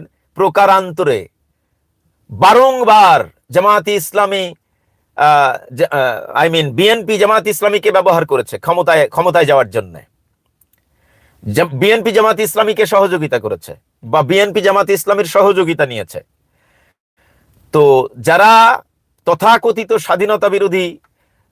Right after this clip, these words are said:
রাজাকার, আল বদর, আল শামস, রক্কাটা চক্রের সহযোগিতা নিয়েছিল বা সহযোগিতা করেছিল, তাদেরও তো বিচার হওয়া উচিত, তাদেরও তো এই দেশে রাজনীতি করার অধিকার নাই। যদি আমি এই কথা বলি, বেশি বলা হয়ে যাবে না?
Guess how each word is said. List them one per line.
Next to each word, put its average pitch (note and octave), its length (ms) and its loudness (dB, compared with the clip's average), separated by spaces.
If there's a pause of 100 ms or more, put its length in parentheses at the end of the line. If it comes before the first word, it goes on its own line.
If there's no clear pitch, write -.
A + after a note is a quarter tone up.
(220)
রাজাকার, F3 520 2
আল F3 140 2
বদর, F3 280 0
আল E3 160 2
শামস, D#3+ 580 -6 (460)
রক্কাটা E3 560 0
চক্রের E3+ 580 -4 (400)
সহযোগিতা G3+ 600 0
নিয়েছিল E3 580 -4 (760)
বা D#3 460 0 (120)
সহযোগিতা G#3 760 0
করেছিল, D#3 540 0 (680)
তাদেরও B3 320 4
তো D4 100 -4
বিচার A#3 280 0
হওয়া F#3 120 2
উচিত, A#2 340 -6
তাদেরও G#3+ 300 2
তো D4 120 0
এই B3+ 80 2
দেশে A#3+ 220 2
রাজনীতি G#3 380 0
করার G3 220 0
অধিকার F3 300 -4
নাই। A2 220 -10 (180)
যদি D#3+ 180 -4
আমি E3 140 0
এই E3+ 100 -4
কথা D#3 180 0
বলি, A2 240 -6 (600)
বেশি E3 200 0
বলা E3 200 4
হয়ে B2+ 120 2
যাবে A2 180 -2
না? D3 180 -2